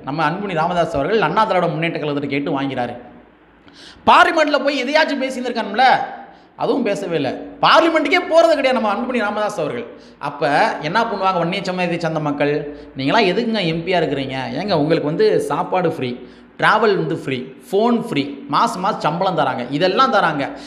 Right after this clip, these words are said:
இதெல்லாம் தந்தும் கூட எங்களுடைய உரிமைகளுக்காக நீங்க பார்லிமெண்ட்டுக்கே போக மாட்டீங்களே, அப்ப நீங்களாம் எதற்காக நீங்க மறுபடியும் தேர்தல் நிக்கிறீங்க?" அப்படின்னு சொல்லி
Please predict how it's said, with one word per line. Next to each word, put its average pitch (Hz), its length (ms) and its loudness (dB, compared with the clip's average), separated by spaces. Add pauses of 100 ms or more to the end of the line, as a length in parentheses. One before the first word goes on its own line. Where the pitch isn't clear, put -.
(120)
இதெல்லாம் 247 340 4
தந்தும் 247 400 4
கூட 285 160 6
எங்களுடைய 277 500 4
உரிமைகளுக்காக 277 760 4
நீங்க 311 260 2
பார்லிமெண்ட்டுக்கே 302 720 4
போக 269 160 2
மாட்டீங்களே, 240 520 0 (440)
அப்ப 226 180 0
நீங்களாம் 247 340 2
எதற்காக 262 540 2
நீங்க 220 180 -2
மறுபடியும் 233 460 2
தேர்தல் 220 280 0
நிக்கிறீங்க?" 175 360 -2
அப்படின்னு 165 360 -2
சொல்லி 233 140 -2